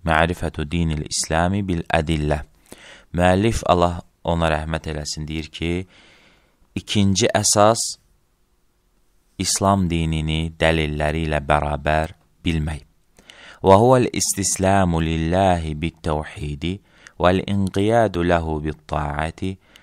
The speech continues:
vəl-bara'atu minəş-şirki və əhlihi. Deyir ki, və o, yəni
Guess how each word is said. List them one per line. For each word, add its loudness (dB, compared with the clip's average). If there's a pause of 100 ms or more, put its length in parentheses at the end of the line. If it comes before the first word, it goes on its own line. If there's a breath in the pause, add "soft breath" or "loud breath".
(140)
vəl-bara'atu 6
minəş-şirki -6
və -4 (140)
əhlihi. -2 (1500)
Deyir 0
ki, 2 (480)
və 2 (140)
o, 4
yəni -4